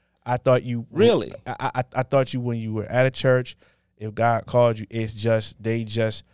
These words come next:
Speaker 1: built another one and you just was over there. I, I'm, I'm giving it to you how I thought it was.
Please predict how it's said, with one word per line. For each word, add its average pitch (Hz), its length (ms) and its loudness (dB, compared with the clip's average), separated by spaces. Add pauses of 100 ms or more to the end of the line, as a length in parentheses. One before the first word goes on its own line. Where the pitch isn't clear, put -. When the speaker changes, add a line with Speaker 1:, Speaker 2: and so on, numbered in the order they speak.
(400)
Speaker 1:
built 120 240 0
another 123 340 4
one 123 300 -2 (600)
and 120 200 2
you 131 160 4
just 123 540 4 (100)
was 113 220 2
over 120 200 6
there. 113 320 4 (840)
I, 180 180 6
I'm, 175 220 2
I'm 175 160 6
giving 190 240 6
it 156 100 0
to 165 80 2
you 147 140 2
how 147 120 8
I 139 60 8
thought 139 220 6
it 123 80 0
was. 107 200 0